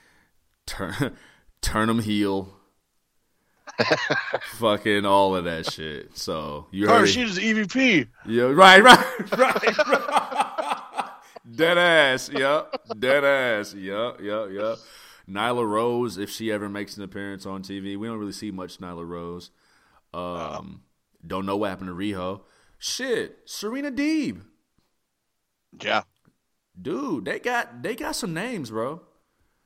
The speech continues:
Speaker 1: They got some names. Yeah, nah, man. Put some respect on that division. Put some respect on that
Speaker 2: Yeah.
Speaker 1: division. That's what's up. And now the main event. I gotta say, bro.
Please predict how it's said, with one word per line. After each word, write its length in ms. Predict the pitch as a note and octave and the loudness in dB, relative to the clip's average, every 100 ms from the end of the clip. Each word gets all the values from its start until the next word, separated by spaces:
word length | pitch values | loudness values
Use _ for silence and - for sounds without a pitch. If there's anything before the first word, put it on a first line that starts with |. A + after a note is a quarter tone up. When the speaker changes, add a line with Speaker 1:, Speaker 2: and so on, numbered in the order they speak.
| _ _ _ _ _ _ | _ _ _ _ _ _
Speaker 1:
They 160 | - C#3+ | -8 -6
got 160 | C#4+ D4+ | -4 -6
some 200 | - B2 | -6 -4
names. 500 | B2+ E3 F#2+ F2 G2 | -4 -4 -6 -8 -8
Yeah, 340 | D#3+ G#3+ C#3 | -8 -6 -6
nah, 320 | B2 E3+ F#3+ F3 | -6 -8 -8 -8
man. 260 | E3 E3+ | -10 -12
Put 180 | E3 F#3+ | -10 -10
some 120 | A3 | -8
respect 360 | G#3+ - F3+ F3 | -10 -6 -8 -6
on 60 | C3 | -8
that 120 | G2+ | -8
division. 480 | F#2+ F#2+ F2 E2 E2 _ _ | -8 -8 -8 -14 -20 _ _
Put 140 | F3+ | -12
some 140 | G#3+ G#3 | -10 -10
respect 340 | G3+ - D#3 | -8 -8 -8
on 60 | B2 | -6
that 80 | |
Speaker 2:
Yeah. 60 | G2 | -8
Speaker 1:
division. 420 | F#2+ F#2 E2+ E2+ | -8 -8 -10 -12
That's 240 | A#2 F#3+ E3+ | -12 -14 -14
what's 140 | - | -10
up. 340 | C#3+ E2+ - - - - - _ _ _ _ _ _ _ _ _ | -8 -10 -14 -20 -20 -20 -20 _ _ _ _ _ _ _ _ _
And 100 | A2+ | -4
now 140 | C#3 E3 | -2 -2
the 120 | B2 | -2
main 340 | F#2+ A#2 D#3+ F#3+ | -4 -4 -4 -6
event. 380 | F3 B2+ E2 - _ _ _ _ _ _ _ _ _ _ _ _ _ _ _ _ - | -6 -6 -8 -14 _ _ _ _ _ _ _ _ _ _ _ _ _ _ _ _ -8
I 100 | D#3+ | -6
gotta 180 | A3+ A#2+ | -2 -2
say, 260 | - C3 G#2 | -2 -4 -4
bro. 340 | E2+ E2 | -8 -10